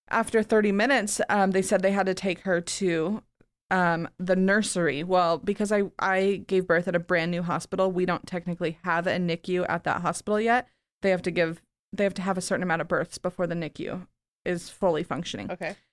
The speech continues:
Speaker 1: And, um, so the nursery is kinda like the nicu.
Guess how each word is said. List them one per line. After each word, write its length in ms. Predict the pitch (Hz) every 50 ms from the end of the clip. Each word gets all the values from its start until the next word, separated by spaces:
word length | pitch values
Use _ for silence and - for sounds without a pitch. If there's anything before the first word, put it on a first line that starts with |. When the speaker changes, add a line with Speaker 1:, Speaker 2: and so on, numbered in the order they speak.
| _ _ - -
Speaker 1:
And, 460 | - 214 214 208 202 196 196 196 190 196
um, 260 | 196 190 180 175 175
so 160 | 170 - 214
the 100 | 202 190
nursery 760 | 190 190 190 185 190 185 - - 202 190 185 180 175 175 175 - -
is 120 | 185 180
kinda 180 | - - 185 180
like 180 | 170 165 165
the 80 | 175 170
nicu. 480 | 170 160 151 - 160 - 95 - 175